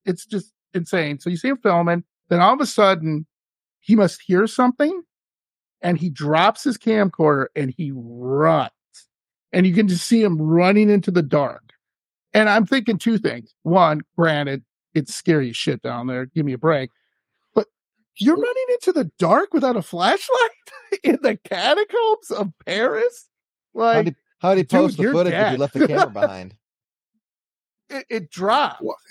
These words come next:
Speaker 3: it was
Speaker 1: And
Speaker 3: a found
Speaker 1: somebody
Speaker 3: footage
Speaker 1: found it.
Speaker 3: thing.
Speaker 2: Found
Speaker 1: It was
Speaker 3: Yeah,
Speaker 1: found
Speaker 3: I
Speaker 1: footage.
Speaker 3: saw, I saw that.
Speaker 1: Yeah,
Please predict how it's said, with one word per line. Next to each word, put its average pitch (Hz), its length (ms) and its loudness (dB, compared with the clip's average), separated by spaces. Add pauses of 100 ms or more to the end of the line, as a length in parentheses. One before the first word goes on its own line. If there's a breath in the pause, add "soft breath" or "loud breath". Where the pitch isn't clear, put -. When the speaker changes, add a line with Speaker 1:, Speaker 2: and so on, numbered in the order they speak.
Speaker 3:
it 147 180 -8
was 143 200 4
Speaker 1:
And 151 100 4
Speaker 3:
a 135 60 2
found 156 420 2
Speaker 1:
somebody 233 240 2
Speaker 3:
footage 135 180 4
Speaker 1:
found 214 280 0
it. 123 100 -8
Speaker 3:
thing. 117 240 -12 (220)
Speaker 2:
Found 107 340 -4
Speaker 1:
It 214 40 4
was 208 100 2
Speaker 3:
Yeah, 202 60 -6
Speaker 1:
found 196 280 2
Speaker 3:
I 143 80 4
Speaker 1:
footage. - 140 -4
Speaker 3:
saw, - 140 -6
I 165 120 4
saw 135 320 -2
that. 127 240 -4
Speaker 1:
Yeah, 139 140 -8